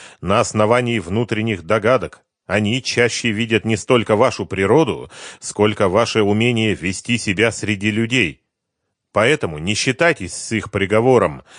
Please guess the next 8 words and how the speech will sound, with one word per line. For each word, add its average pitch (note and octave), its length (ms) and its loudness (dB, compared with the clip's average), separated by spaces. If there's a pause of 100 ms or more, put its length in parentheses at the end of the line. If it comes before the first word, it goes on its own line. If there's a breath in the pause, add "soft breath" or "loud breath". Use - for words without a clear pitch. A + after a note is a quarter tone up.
не G2 180 0
обращайте B2+ 640 0
на B2+ 100 0
него B2+ 280 0
внимания, A2 680 0 (100)
сверяйте A#2 680 0
свои F#2+ 300 -4
поступки G2 680 -2